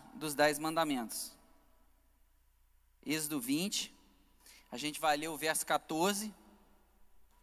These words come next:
mas eu queria, é, só rapidamente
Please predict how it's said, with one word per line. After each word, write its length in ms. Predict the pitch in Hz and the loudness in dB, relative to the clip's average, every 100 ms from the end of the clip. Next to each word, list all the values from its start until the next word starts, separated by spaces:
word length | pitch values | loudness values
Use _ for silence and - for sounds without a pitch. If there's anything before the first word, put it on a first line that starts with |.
| _ - _ _ _ _ _ _ _ - - _ _ - - | _ -20 _ _ _ _ _ _ _ -20 -20 _ _ -20 -2
mas 220 | 143 143 | 0 2
eu 80 | 170 | -2
queria, 640 | - 170 190 180 135 110 - - - - - - - - - - | -2 0 4 4 4 -2 -14 -20 -20 -20 -20 -20 -20 -20 -20 -8
é, 200 | 139 143 | -2 0
só 400 | - 175 196 165 | 2 4 4 2
rapidamente 840 | 156 - 165 143 160 147 151 127 | 0 -4 -4 -4 -6 -8 -8 -10